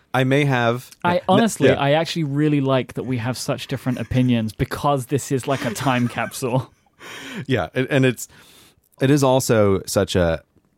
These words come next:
Speaker 1: it's an uncomfortable and dangerous feeling thing to be talking about the sale of the product, like, before it's happened, right? Because in an ideal world, what you wanna do is you wanna be able to just always be like,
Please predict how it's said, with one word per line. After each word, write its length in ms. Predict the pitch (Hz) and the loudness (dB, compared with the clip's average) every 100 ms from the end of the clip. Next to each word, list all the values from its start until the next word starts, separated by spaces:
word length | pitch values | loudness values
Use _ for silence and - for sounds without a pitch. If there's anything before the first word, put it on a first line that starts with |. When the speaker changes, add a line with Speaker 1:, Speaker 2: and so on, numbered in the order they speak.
| _ _ _ | _ _ _
Speaker 1:
it's 140 | - - | -4 0
an 80 | 131 | 2
uncomfortable 640 | 120 - 139 143 139 131 | 0 0 0 0 2 4
and 140 | 113 104 | 2 2
dangerous 500 | 107 110 98 98 - | 0 0 0 0 -2
feeling 400 | 98 92 87 85 | -4 -2 -4 -4
thing 440 | 95 92 85 82 - | -4 -2 -2 -6 -8
to 160 | - 82 | -8 -6
be 440 | 90 82 80 - _ _ _ _ _ _ _ _ _ | -6 -6 -8 -10 _ _ _ _ _ _ _ _ _
talking 400 | 113 113 120 117 | -4 -2 0 -2
about 360 | 107 104 104 - | 0 0 -2 -4
the 60 | - | -8
sale 360 | 104 98 98 | -4 -2 -2
of 160 | 95 92 | -4 -4
the 120 | 92 - _ _ _ | -8 -10 _ _ _
product, 280 | 92 95 92 | -8 -6 -6
like, 120 | 90 | -8
before 320 | 87 - 104 | -8 -4 -2
it's 100 | 98 | -2
happened, 380 | 92 87 98 95 | -4 -6 -4 -6
right? 140 | 90 - - - | -6 -10 -14 -2
Because 180 | 143 131 - - | -2 -2 -14 -6
in 100 | - 175 | 0 2
an 40 | |
ideal 340 | 175 156 170 | 2 2 2
world, 300 | 143 147 135 | 2 2 2
what 160 | 117 113 | 0 -2
you 80 | 117 | 0
wanna 220 | 123 120 | 0 0
do 280 | 107 120 107 | 2 4 4
is 120 | 92 | 2
you 80 | 98 | 0
wanna 220 | 107 107 | 0 -2
be 160 | 92 95 | -2 -4
able 180 | 95 87 | -4 -6
to 120 | 87 | -8
just 280 | 87 82 - _ _ _ 107 | -8 -10 -12 _ _ _ -2
always 320 | 113 117 110 | 2 2 0
be 140 | 95 | -4
like, 180 | 82 | -10